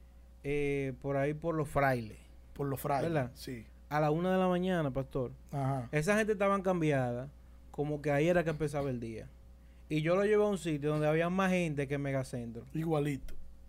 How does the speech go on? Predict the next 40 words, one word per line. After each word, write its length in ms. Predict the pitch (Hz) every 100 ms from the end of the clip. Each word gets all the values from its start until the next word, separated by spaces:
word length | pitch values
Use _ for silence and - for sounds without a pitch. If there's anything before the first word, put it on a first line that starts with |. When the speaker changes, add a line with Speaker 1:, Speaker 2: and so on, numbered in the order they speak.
| - -
Speaker 1:
Normal, 380 | 131 135 139 139
a 80 |
la 100 | 139
una 220 | 143 170 165
de 60 |
la 100 | 156
mañana. 400 | 135 120 113 117
Yo 140 | 131 151
dije, 120 | 170
"Pero 180 | 156 160
ven, 100 | 214
aquí 140 | 170
esta 160 | 175 220
gente 220 | 226 226
no 100 | 220
duerme, 420 | 185 202 185 165
eh, 80 | 175 156
yo 80 | 180
estoy 160 | 285
trabajando 560 | 262 214 185 - 202 220
<laughs> 80 | 226
porque 240 | 202 185
tengo 220 | 175 185
Speaker 2:
Sí. 40 | 175
Speaker 1:
que 60 |
trabajar. 420 | 165 156 170 240 240 -
Speaker 2:
Pero 140 | 214 202
Speaker 1:
Pero 120 | 226
Speaker 2:
que, 20 | 240
Speaker 1:
esta 60 |
gente 140 | 247 233
Speaker 2:
pero, 100 | 208
Speaker 1:
no 60 | 247
duerme, 400 | 262 208 208 233
eh". 40 |
Speaker 2:
pero 180 | 220 208
que 80 | 214
una 200 | 233 240
minoría 600 | 247 240 190 214 165 156
eso. 280 | 135 -